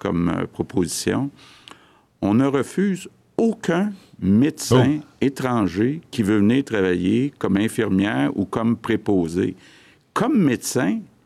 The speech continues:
Speaker 1: c'est pas là qu'il nous manque de personnel, là. Ce qui nous manque, ce sont des infirmières puis des préposés aux bénéficiaires. Donc, s'il y a des médecins étrangers qui sont prêts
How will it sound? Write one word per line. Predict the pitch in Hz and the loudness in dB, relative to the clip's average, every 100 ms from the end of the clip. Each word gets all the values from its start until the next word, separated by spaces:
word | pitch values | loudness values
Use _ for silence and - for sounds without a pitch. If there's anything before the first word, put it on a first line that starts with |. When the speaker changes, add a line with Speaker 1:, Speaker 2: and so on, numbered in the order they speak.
| _ _ _ _ _ | _ _ _ _ _
Speaker 1:
c'est | - - 131 | -6 -2 0
pas | 160 | 0
là | 170 240 | 0 -2
qu'il | - 95 | 0 2
nous | 92 | 4
manque | 95 98 120 | 2 0 -4
de | 87 | -4
personnel, | 87 98 90 95 87 120 127 80 | -4 -4 -6 -4 -2 -2 -4 -12
là. | - - _ _ _ _ _ - | -14 -20 _ _ _ _ _ -14
Ce | - | -8
qui | - 143 | 0 2
nous | 143 | 4
manque, | 135 190 240 - | 2 0 -2 -6
ce | - 101 | -6 -4
sont | - 143 | 0 0
des | - - | 0 0
infirmières | 127 190 - 135 110 127 160 170 170 | 0 0 0 0 2 2 0 -4 -8
puis | - | -4
des | 87 | -2
préposés | - - 175 175 131 110 | -2 0 -2 2 0 2
aux | 139 | 0
bénéficiaires. | 113 98 95 - - 101 123 143 147 - _ - _ _ _ _ | 2 2 2 -2 -4 -2 -4 -6 -10 -16 _ -20 _ _ _ _
Donc, | 95 98 - - _ _ | -4 -2 -4 -12 _ _
s'il | - - - 226 214 160 | -6 -4 0 2 0 -2
y | |
a | |
des | - 98 | 0 2
médecins | 98 98 - 127 135 - - _ | 2 0 0 2 2 0 -6 _
étrangers | 98 101 139 131 98 117 147 | -6 -4 -2 -2 0 0 -2
qui | - | -4
sont | 92 73 | -6 -4
prêts | 120 135 | -2 -2